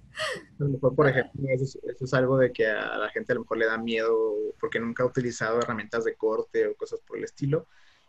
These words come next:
Speaker 1: Y es lo que, eh, te digo que podemos hacer. O sea, no necesitan ir a, a imprimir directamente en tres D o cosas por el estilo, sino que podemos ver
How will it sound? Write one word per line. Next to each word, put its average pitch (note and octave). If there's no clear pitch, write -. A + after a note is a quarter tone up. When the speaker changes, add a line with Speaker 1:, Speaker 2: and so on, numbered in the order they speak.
Speaker 1:
Y A2
es G#2+
lo A#2+
que, G#2+
eh, G#2+
te A2
digo A2
que A#2
podemos A2+
hacer. E3
O D3+
sea, C#3
no B2
necesitan C3
ir A#2
a, A#2
a G#2+
imprimir A2+
directamente A2+
en A#2
tres A2
D B2+
o B2
cosas B2+
por -
el A#2
estilo, C#3+
sino A#2
que A2+
podemos A2
ver A2+